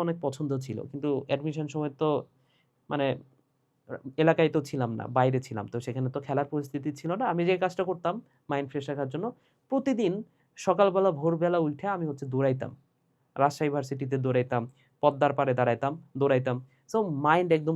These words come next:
totally ফ্রেশ হয়ে যাইতো। এ কারণে আমার পড়ার এনার্জি থাকতো অন্য লেভেলের, বুঝছো? তো তোমার এই যে পাঁচ মিনিট করে বি-, বিরতি নিচ্ছ, এই সময়টাতে তুমি তোমার পছন্দের কাজ করতে পারো। হ্যাঁ, এখন পছন্দের কাজ ফোন টেপা না।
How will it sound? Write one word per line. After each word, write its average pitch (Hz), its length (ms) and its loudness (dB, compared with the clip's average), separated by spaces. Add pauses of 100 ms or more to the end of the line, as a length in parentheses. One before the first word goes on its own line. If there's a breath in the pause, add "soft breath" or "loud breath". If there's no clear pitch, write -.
totally 151 300 0
ফ্রেশ 131 220 -2
হয়ে 117 140 -2
যাইতো। 110 200 -8 (380)
এ 156 140 4
কারণে 151 340 0
আমার 139 220 -2
পড়ার 143 240 4 (200)
এনার্জি 151 400 0
থাকতো 135 260 -6
অন্য 135 140 -2 (120)
লেভেলের, 110 320 -2 (380)
বুঝছো? 156 220 0 (100)
তো 156 80 2 (380 soft breath)
তোমার 185 220 4
এই 185 80 0
যে 190 140 0
পাঁচ 185 200 4
মিনিট 196 220 0
করে 196 200 4
বি-, 180 160 0 (100)
বিরতি 185 360 4
নিচ্ছ, - 180 -8 (640 soft breath)
এই 185 180 4
সময়টাতে 185 480 2
তুমি 196 160 -2 (100)
তোমার 180 260 0
পছন্দের 175 420 0
কাজ 156 120 2 (100)
করতে 147 260 -4
পারো। 135 160 2 (360)
হ্যাঁ, 202 260 -2
এখন 156 120 -4 (120)
পছন্দের 165 380 0
কাজ 170 100 2 (100)
ফোন 190 220 0
টেপা 135 240 -2
না। - 60 -10